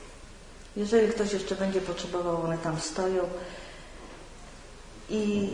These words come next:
i chciałabym, żebyśmy właśnie zaufali Archaniołowi Michałowi. Mamy świętą rodzinę, mamy Maryję, Józefa, ale taki,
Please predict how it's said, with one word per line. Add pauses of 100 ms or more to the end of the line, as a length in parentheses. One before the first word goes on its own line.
(100)
i
chciałabym, (1160)
żebyśmy (880)
właśnie
zaufali
Archaniołowi
Michałowi. (440)
Mamy
świętą
rodzinę, (540)
mamy (680)
Maryję,
Józefa, (1500)
ale
taki,